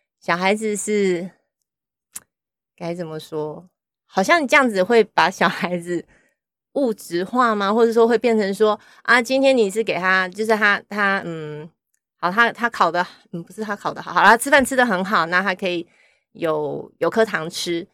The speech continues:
可是之后会不会他希望要什么的时候，他就，你，你到时候给他东西会越来越多，然后你可能是无法给他的或是什么，就是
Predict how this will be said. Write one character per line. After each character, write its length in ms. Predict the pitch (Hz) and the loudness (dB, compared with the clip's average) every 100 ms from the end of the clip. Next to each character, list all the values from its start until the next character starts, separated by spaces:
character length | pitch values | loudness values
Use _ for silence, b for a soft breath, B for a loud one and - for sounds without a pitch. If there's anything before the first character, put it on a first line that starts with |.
| _ - | _ -6
可 140 | 180 | -4
是 80 | 208 | -2
之 160 | 196 | -2
后 160 | 208 196 | 0 0
会 140 | 190 | 0
不 160 | 175 170 | -2 -4
会 260 | 175 165 151 | -4 -4 -6
他 400 | - 156 160 170 | -6 -6 -6 -10
希 340 | - - 226 | -12 -4 0
望 160 | 233 196 | 0 2
要 200 | 185 170 | -2 -2
什 160 | 156 | -6
么 80 | - | -10
的 120 | - | -12
时 220 | - 196 | -12 -12
候， 220 | - 160 156 | -8 -8 -6
他 180 | 160 | -8
就， 260 | 156 160 135 | -6 -6 -6
你， 260 | - 143 - - | -10 -16 -16 -18
你 180 | 143 | -12
到 140 | 139 160 | -6 -4
时 60 | 165 | -6
候 40 | |
给 120 | 156 | -8
他 120 | 143 | -14
东 160 | 135 143 | -12 -10
西 60 | 151 | -8
会 120 | 151 | -6
越 100 | 151 | -6
来 120 | 147 | -6
越 220 | 147 139 | -6 -8
多， 240 | - - - | -8 -10 -8
然 140 | 151 | -6
后 80 | 185 | -4
你 140 | 170 | -4
可 80 | 160 | -6
能 100 | 147 | -8
是 100 | 185 | -6
无 160 | 160 170 | -4 -4
法 220 | 170 160 | -2 -4
给 180 | 165 139 | -6 -12
他 300 | - 156 156 | -8 -8 -6
的 180 | 151 135 | -8 -8
或 160 | 156 | -10
是 120 | 156 | -10
什 180 | 151 - | -14 -18
么， 60 | 175 | -4
就 120 | 233 | -2
是 220 | 233 226 | 2 0